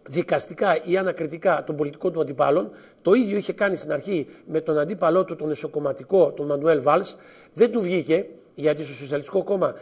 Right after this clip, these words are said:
δεν πέρασε, και τώρα χρησιμοποιεί αυτό το δωμάτιο, ε, το οποίο τι σημαίνει; Ενημερώνεται για τα πάντα, γιατί σαν πρόεδρος έχει, έχει το δικαίωμα να ενημερωθεί,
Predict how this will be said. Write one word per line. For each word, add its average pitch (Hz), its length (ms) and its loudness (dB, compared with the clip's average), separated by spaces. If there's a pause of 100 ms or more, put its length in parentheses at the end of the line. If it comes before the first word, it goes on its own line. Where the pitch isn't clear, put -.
(100)
δεν 175 180 2
πέρασε, 160 480 2 (300)
και 165 120 0
τώρα 220 280 8
χρησιμοποιεί 165 560 -2
αυτό 214 200 -2
το 180 120 -4
δωμάτιο, 147 540 0 (220)
ε, 170 260 0
το - 140 0
οποίο 208 200 0
τι 269 100 -4
σημαίνει; 165 360 2 (220)
Ενημερώνεται 165 640 4
για 147 120 -2
τα 143 100 -4
πάντα, 160 220 2
γιατί 151 200 -2
σαν 147 140 -2
πρόεδρος 165 280 2
έχει, 196 240 -6
έχει 175 160 -8
το 160 80 -6
δικαίωμα 160 260 -2
να 151 60 0
ενημερωθεί, 143 480 -2